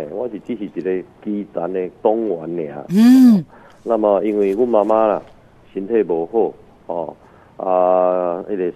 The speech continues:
Speaker 1: 失智症，
Speaker 2: 嗯。
Speaker 1: 哦，阮爸爸呢，阮就搁转来家人的老厝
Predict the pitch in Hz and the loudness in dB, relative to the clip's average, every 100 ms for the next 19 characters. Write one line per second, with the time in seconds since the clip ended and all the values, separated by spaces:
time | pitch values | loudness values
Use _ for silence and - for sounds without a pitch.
0 | - 117 120 101 110 - - - - 208 | -8 -8 -6 -2 -2 -2 -8 -20 0 2
1 | 240 254 226 208 - - 92 92 82 - | 4 4 2 0 -2 0 0 0 -4 -10
2 | - - - 107 104 87 80 80 78 76 | -20 -20 -10 -6 -2 0 0 -2 -4 -4
3 | 101 95 - 92 85 - 90 82 82 82 | -4 -2 -2 -4 -4 -2 -2 0 -2 -2
4 | 76 76 - | -2 -6 -10